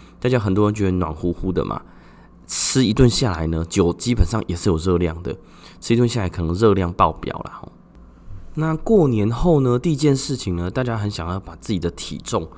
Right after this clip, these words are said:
或者想把这些热量消除掉啦。第一个想到的当然就是运动嘛。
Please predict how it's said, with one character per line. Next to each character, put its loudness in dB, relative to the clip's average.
或 2
者 4
想 -2
把 0
这 -2
些 -2
热 4
量 -4
消 -6
除 -8
掉 -4
啦。 -10
第 0
一 2
个 4
想 0
到 2
的 4
当 -2
然 -2
就 -8
是 -2
运 0
动 -2
嘛。 -10